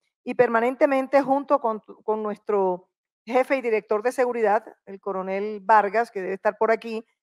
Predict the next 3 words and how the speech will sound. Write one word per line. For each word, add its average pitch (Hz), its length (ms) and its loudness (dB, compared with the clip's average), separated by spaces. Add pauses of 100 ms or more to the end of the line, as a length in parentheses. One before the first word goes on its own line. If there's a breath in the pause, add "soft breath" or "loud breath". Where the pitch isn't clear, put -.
(200)
estamos 240 400 4
permanentemente 262 1120 4 (420)
apoyando 226 920 6